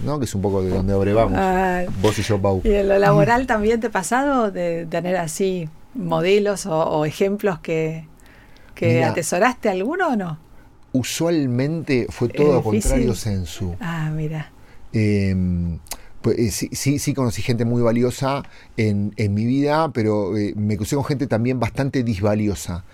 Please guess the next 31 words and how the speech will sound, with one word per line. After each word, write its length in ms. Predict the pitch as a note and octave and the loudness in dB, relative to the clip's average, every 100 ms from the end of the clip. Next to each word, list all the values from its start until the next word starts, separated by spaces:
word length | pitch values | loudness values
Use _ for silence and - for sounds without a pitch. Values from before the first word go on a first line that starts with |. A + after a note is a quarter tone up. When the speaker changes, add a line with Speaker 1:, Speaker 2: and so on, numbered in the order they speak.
| - - | -20 -6
Speaker 2:
Está 140 | A3+ | -2
bien, 120 | A#3+ | 0
porque 140 | E3+ G#3 | 2 4
uno 120 | A3+ | 4
Speaker 1:
Eh, 40 | |
Speaker 2:
ahí 160 | G#3 A3+ | 4 4
identifica, 520 | A3 E3+ - A#3+ E3+ | 2 -2 -2 0 0
o 40 | D3+ | 0
sea, 160 | D#3 | -2
no, 280 | D3 F#3 G#3 | -2 0 -2
o 60 | - | 0
sea, 240 | E3+ D3+ - - - - | -2 -2 -6 -20 -20 -4
se 180 | G3+ | -2
transmite 380 | F#3 G3 C4 C#4 | 0 -4 -6 -6
con 100 | A#3+ | -4
el 100 | G#3+ | -4
ejem-, 340 | G#3 B3+ C4 - | -4 -4 -8 -6
el 160 | F#3+ | -8
ejemplo, 420 | D#3 - A3 G3 F3 | -4 0 0 0 -2
digamos, 360 | F#3 F#3 E3 | -2 -4 -6
o 100 | F3 | -8
con 180 | F3 E3 | -8 -4
cómo 180 | F#3+ G3+ | -2 0
uno 140 | G#3 G#3 | 2 4
vive, 360 | A3 C4 C#4+ - | 4 2 0 -2
y 100 | E3 | -4
ahí 140 | D#3+ | -2
también 240 | F#3+ F#3+ G#3+ | 0 2 2
uno 160 | F#3+ | 2
puede 140 | G3 F3+ | 0 0
decir, 220 | G#3 | -2